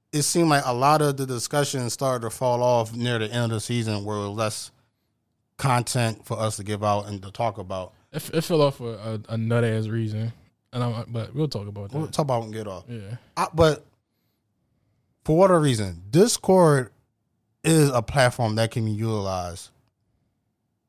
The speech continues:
Speaker 1: really good, whether it's just fan on fan interaction, whether it's fan and content crea-, content creator, um, interaction, is very useful. If it wasn't, it wouldn't be used.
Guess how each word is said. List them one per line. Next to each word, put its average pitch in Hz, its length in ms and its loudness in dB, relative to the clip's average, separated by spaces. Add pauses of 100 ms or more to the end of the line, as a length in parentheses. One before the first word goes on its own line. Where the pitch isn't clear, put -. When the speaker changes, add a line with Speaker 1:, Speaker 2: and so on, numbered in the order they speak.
(240)
Speaker 1:
really 135 260 2
good, 113 460 -2
whether 120 320 0
it's 120 180 0
just 113 220 -2
fan 131 360 0
on 120 120 0
fan 127 300 -2
interaction, 127 600 -4 (360)
whether 113 260 -4
it's 107 160 -8
fan 123 300 -2
and 107 120 -4
content 117 420 -4
crea-, 113 240 -8 (440)
content 120 540 -2
creator, 117 480 -2 (280)
um, 113 320 0
interaction, 117 540 -4 (580)
is 135 120 0
very 135 240 2
useful. 117 400 -2 (220)
If 113 120 -4
it 110 80 -4
wasn't, 113 480 2 (760)
it 110 100 -2
wouldn't 113 240 -2
be 95 60 -8
used. 95 400 -10